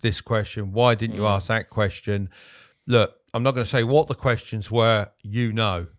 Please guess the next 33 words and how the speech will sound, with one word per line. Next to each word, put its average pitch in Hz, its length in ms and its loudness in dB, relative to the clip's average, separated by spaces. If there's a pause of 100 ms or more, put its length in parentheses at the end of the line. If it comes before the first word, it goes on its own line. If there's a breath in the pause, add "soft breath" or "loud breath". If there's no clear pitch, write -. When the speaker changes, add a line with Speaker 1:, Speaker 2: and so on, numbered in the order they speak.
(140)
Speaker 1:
you 117 180 -2
put - 200 6
in 104 100 -8
the 101 100 -6
comments. 98 600 -6 (420 loud breath)
Um, 107 540 0 (200)
we 120 160 0
interviewed 127 340 -2
Graham 117 280 0
Stephan. 120 560 -2 (100)
Speaker 2:
Yeah. 101 280 -12 (160)
Speaker 1:
It 120 140 -4
should 143 200 0
have 113 80 -2
got 123 160 0
a 120 80 -2
lot 127 260 0
more 117 220 0
views. 101 540 -4 (280 soft breath)
Uh, 104 260 -2
the 107 100 -6
guy 117 260 0
has 107 140 -4
done 107 380 -6 (340)
so 147 500 4
much 127 480 0
for - 240 -2
the 107 200 0
financial 110 680 -4
space 95 580 -6
for - 120 -12
you 95 220 -8
guys, 95 520 -8